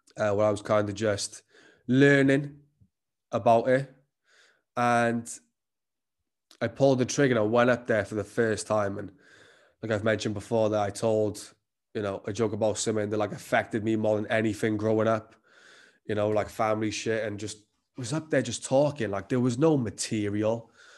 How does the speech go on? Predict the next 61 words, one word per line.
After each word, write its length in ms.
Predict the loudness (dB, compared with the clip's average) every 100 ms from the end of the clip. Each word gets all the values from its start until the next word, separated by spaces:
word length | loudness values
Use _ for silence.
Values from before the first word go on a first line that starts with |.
| _ _
I 100 | 2
was 160 | 2 2
just 180 | 0 0
going 280 | 2 4 4
up 180 | 2
there 120 | 0 -2
and 140 | -2
talking. 460 | 0 0 0 -2 -6
I 40 |
didn't 160 | -2 -2
have 100 | -4
a 40 |
piece 260 | -6 -6 -6
of 140 | -8
paper 380 | -4 -4 -4 -2
that 80 | -2
I 80 | -2
wrote 180 | -2 -4
a 60 |
joke 400 | -6 -6 -4 -2
on. 160 | -2 -2
I 80 | -4
just 240 | -8 -12 _ -20 -20 _ _ _
went 180 | 0 0
up 140 | 0
there 120 | 0
and 100 | 0
was 120 | -2
talking. 600 | -2 4 6 6 2 -4
And, 220 | -4 -6 -10 _ _ _ _ -20 _ _ -8
you 60 | -6
know, 60 |
your 100 | -6
first 300 | 0 0 2
time's 180 | -2 -2
your 80 | -2
first 320 | 0 0 2
time, 240 | 2 2
eh? 140 | -2 -8 _ -20 -20 _ _
Don't 180 | -2 0
go 120 | -2
great, 560 | -2 0 2 2 0 -2
but 80 |
I 40 | 0
got 160 | 2
a 120 | 0 -2
couple 220 | -4 -2
of 80 | 2
laughs. 360 | 2 0 -4
And 200 | -6 -6 -12 _ -20 _ _ -4
as 200 | 0 2
I 40 |
was 160 | 2 2
up 140 | 0
there, 80 | 2
I 40 | 2
was 120 | 2
like, 200 | 0 2
"This 280 | 0 0 2
is 220 | 2 4
it," 480 | 0 -2 -8 -18